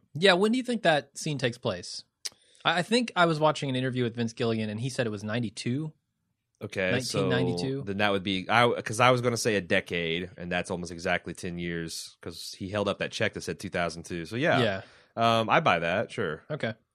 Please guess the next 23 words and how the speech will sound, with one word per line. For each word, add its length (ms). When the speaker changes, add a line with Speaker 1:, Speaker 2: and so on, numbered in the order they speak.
Speaker 2:
So 120
you 140
think 460
Jimmy 680
is 320
in 140
his 180
late 320
twenties 580
there? 500
I 40
mean, 140
how 160
old 100
do 60
we 80
think 540
Saul 420
is 500
Speaker 1:
Hmm. 60
Speaker 2:
in 160
real 200
life? 560